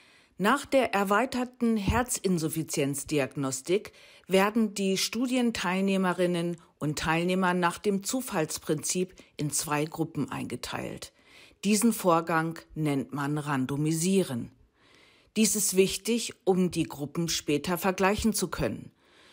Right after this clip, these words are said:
So kann beispielsweise sichergestellt werden, dass Alter, Geschlecht und Vorerkrankung in beiden Gruppen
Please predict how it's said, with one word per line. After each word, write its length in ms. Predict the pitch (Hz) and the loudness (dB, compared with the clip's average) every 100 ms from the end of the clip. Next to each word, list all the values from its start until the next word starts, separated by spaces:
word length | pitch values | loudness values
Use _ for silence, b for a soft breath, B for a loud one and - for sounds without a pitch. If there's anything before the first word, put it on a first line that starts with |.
| b | b
So 160 | - 196 | 0 2
kann 280 | 196 208 | 4 2
beispielsweise 880 | 196 160 - - 233 - 208 208 202 | 2 2 0 -4 -4 -2 2 2 2
sichergestellt 920 | 175 208 320 254 180 - 147 147 143 | 0 0 0 0 0 -2 0 0 0
werden, 480 | 147 143 120 160 214 B B B | -2 0 -2 -4 -4 B B B
dass 280 | 92 135 - | -6 -4 0
Alter, 680 | 160 175 185 208 202 208 214 - | 2 4 2 -2 -2 -4 -12 -4
Geschlecht 580 | 170 - 185 240 - | -2 2 2 0 -4
und 200 | - 220 | -2 0
Vorerkrankung 1120 | 226 - 285 - 170 165 160 147 151 165 180 190 B B B | 0 2 2 2 -4 -4 0 0 2 0 0 -4 B B B
in 220 | 160 151 | -2 0
beiden 420 | 156 151 165 190 | 2 2 2 0
Gruppen 420 | 185 139 139 180 | 0 -4 -2 -4